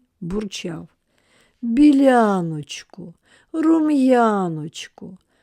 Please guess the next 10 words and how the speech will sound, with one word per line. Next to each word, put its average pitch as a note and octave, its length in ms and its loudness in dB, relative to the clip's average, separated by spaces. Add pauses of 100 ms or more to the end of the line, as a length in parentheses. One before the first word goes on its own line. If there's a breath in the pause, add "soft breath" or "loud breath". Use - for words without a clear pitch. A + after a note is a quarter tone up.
(160)
майте F4 720 -2
совість, G3+ 1120 -2 (260)
згляньтеся. C4 1500 0 (920)
Зі F3+ 400 -2
ставлення B3 840 0
нечемного A#3 1080 -2 (200)
замучите A3+ 1080 -2
ви, G#3 220 -2
любі, F#3+ 500 -4
нареченого». G3 1200 -4